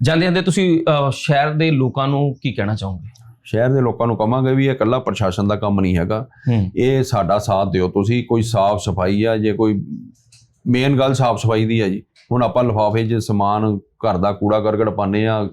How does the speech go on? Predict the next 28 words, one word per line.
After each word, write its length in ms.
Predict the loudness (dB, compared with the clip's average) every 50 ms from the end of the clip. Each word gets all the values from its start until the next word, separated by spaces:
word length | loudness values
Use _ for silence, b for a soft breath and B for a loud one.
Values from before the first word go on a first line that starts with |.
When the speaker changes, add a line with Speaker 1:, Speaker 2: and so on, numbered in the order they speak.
| -6
Speaker 2:
ਕਿਸੇ 240 | -4 -2 0 0 0
ਦੇ 80 | 0 0
ਦੂਏ 240 | 0 2 2 2 2
ਦੇ 80 | 2
ਮੂਹਰੇ 220 | 0 0 0 0 0
ਸਿੱਟ 180 | -2 -2 -2
ਦਿੰਦੇ। 240 | -2 -2 0 0 0
Speaker 1:
ਹੂੰ। 160 | 0 0 0 -2 -6 B B B B B
Speaker 2:
ਮੈਂ 200 | 0 0 0 2
ਕਹਿੰਦਾ 220 | 2 2 2 2 2
ਵੀ 160 | 2 2 2
ਰੇਹੜੇ 300 | 2 2 2 2 2 2
ਵਾਲੇ 240 | 2 2 2 2 0
ਲੱਗੇ 300 | 0 0 0 0 0 2
ਦੇ 100 | 2 0
ਆ, 40 | 0
ਸਵੀਪਰ 400 | -2 -2 -2 -2 -2 -2 -2 0
ਲੱਗੇ 320 | 0 0 0 0 0 0
ਦੇ 160 | 2 2 0
ਆ, 60 | 0
ਉਹਨਾਂ 260 | 0 0 0 0 0 0
ਦੇ 120 | 0 2
ਰੇਹੜੇ 240 | 2 2 2 0 0
'ਚ 60 | 0
ਪਾਓ 320 | 0 0 0 0 0 0
ਤੁਸੀਂ। 300 | 0 0 0 0 0 -2 -4 -8 b b b b b b b b b b b -4 -2
ਰੇਹੜੇ 320 | 0 2 2 2 2 2
'ਚ 100 | 0 -2